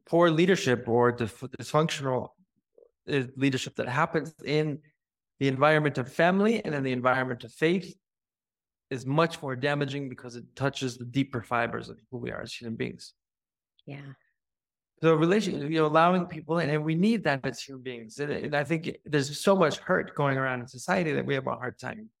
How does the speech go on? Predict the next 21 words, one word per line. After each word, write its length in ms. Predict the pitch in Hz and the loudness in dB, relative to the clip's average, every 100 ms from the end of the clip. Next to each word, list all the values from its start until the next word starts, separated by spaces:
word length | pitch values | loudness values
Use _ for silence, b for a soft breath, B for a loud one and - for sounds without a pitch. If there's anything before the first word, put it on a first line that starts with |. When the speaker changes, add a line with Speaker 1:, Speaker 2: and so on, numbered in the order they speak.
| _ _ | _ _
Speaker 1:
doing 240 | - 131 110 | -6 -4 -4
that. 160 | 92 - _ _ - | -8 -12 _ _ -14
And 80 | 135 | -4
so 120 | 143 | 0
there's 140 | 131 | 2
also 260 | 131 131 143 | 2 2 0
a 20 | |
lot 180 | 123 120 | 0 0
of 120 | 117 | -2
isolation. 640 | 123 113 - 170 208 - 110 | -4 -6 -4 -4 -2 -6 -10
There's 240 | 107 208 - | -12 -12 -10
a 40 | |
lot 160 | 101 101 | -6 -6
of 80 | - | -2
loneliness. 460 | 156 190 170 - - | -2 -2 -6 -12 -18
There's 120 | 123 | -16
an 140 | 123 - | -16 -14
epidemic 500 | - - - 202 190 | -16 -4 -4 -2 -6
of 60 | 110 | -4
Speaker 2:
Yeah. 60 | - | -6
Speaker 1:
isolation, 480 | - - 117 110 | -6 -8 -10 -12